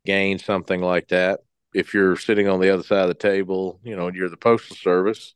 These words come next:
you know, in their mind, they think, "Well, what could we gain by this? What should we want in return for this?" And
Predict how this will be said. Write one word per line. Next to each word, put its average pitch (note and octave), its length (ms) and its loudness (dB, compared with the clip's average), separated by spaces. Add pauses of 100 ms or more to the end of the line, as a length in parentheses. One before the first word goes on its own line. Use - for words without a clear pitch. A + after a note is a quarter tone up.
(160)
you G#2+ 80 -4
know, F#2+ 60 -2
in F#2 80 -2
their G#2 160 4
mind, F#2 360 0
they F#2 140 2
think, F#2 320 -4
"Well, F2 140 -4
what F#2 300 -2 (200)
could F2+ 180 -2
we F#2+ 160 2
gain F#2 300 0
by F2 220 0
this? F2 340 -4
What F2+ 400 -4
should E2+ 420 -6
we F2+ 200 -2
want F2+ 280 -2
in F2+ 140 -4
return F#2 480 -6
for F2+ 160 -4
this?" F2 400 -2
And F2 240 -8